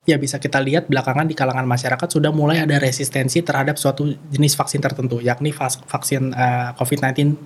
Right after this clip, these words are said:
buatan Sinovac dari China. Gitu. Kenapa? Karena recent study di Brazil menunjukkan bahwa tingkat keefektivitasan dari vaksin, eh, buatan Sinovac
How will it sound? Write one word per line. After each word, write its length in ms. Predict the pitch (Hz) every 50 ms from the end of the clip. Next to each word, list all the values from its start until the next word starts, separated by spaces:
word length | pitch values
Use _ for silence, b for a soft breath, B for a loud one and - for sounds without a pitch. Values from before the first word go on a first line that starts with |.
| -
buatan 320 | 143 135 135 135 - 135 127
Sinovac 480 | - 147 135 127 123 - 156 - -
dari 160 | 135 127 123
China. 360 | 120 131 127 127 120 113 110 - B B B B B B B B
Gitu. 160 | - 127 - 117 - - -
Kenapa? 320 | 127 127 127 131 170 185 185 -
Karena 240 | 147 143 151 165 165
recent 320 | 156 147 143 143 143 143
study 400 | 143 - 139 131 131 139 143 151
di 80 | 143 139
Brazil 400 | 131 131 131 123 123 143 143 143
menunjukkan 400 | 139 127 120 123 123 - 147 139
bahwa 240 | 123 120 123 127 B B B B B B B -
tingkat 320 | 165 170 180 - 190 185 -
keefektivitasan 1400 | 160 143 135 131 - - - - - - 170 147 - 185 147 - - 143 143 - 143 - 135 131 - - 147 147 139
dari 240 | 135 127 131 127
vaksin, 400 | - - 139 - - 139 135 135
eh, 480 | 131 123 127 127 123 123 123 120 120 120
buatan 400 | 123 127 127 123 127 127 127 131
Sinovac 400 | 123 - 139 135 123 - 127 -